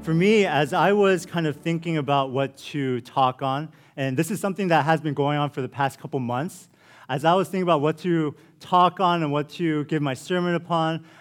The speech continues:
I came upon the passage in Ecclesiastes. I came upon the book of Ecclesiastes, and I immediately skipped over it.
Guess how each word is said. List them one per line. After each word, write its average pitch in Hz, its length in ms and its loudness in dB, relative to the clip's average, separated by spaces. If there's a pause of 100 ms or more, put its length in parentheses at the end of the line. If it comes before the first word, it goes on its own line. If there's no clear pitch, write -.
I 151 440 4
came 220 340 -2
upon 170 640 0
the 151 460 -2
passage 156 760 -4 (300)
in 147 240 -2
Ecclesiastes. 123 1040 -6 (800)
I 143 80 -4
came 190 180 0
upon 170 180 2
the 151 80 0
book 165 280 4
of 135 120 -4
Ecclesiastes, 101 880 -10 (480)
and 151 180 0
I 156 100 4
immediately 180 540 2
skipped 165 380 -4
over 120 340 -6
it. 95 120 -12